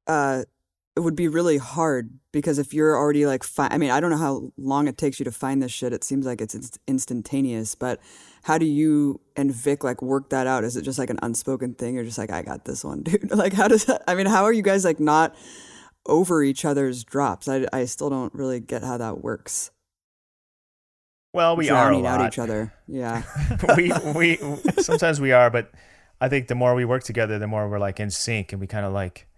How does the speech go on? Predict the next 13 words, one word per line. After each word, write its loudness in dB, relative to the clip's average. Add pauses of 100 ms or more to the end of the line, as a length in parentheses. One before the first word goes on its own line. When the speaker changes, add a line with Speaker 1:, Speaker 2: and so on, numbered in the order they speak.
(120)
Speaker 1:
Mm-hmm. -2 (1200)
Speaker 2:
s-, -8
you -4
know, 4
it 0
takes 0
a -2
second 0
to, -4
like, -4
cue -4
something -4
up 0